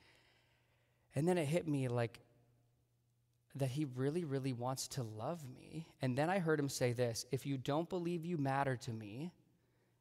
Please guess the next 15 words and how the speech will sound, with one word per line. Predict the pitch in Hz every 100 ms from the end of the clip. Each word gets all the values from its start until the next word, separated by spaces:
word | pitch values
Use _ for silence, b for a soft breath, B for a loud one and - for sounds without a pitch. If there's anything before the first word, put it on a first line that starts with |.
| _
you | 127 127
won't | 127 131
make | 143 127
much | 123 117
of | 127
my | 117 113
love | 120 117 -
for | 135 120
others." | 113 107 107 - - _ _ _ _ _ _ _ _ _ _ _ _ _ _ _ _ _ _ _ _ _ _ _ _ _ _ _
And | 143 131
sometimes | - 175 214 175 135 131 123
we | 123 139
don't | 156 156 151
give | 156 147 127
p-, | -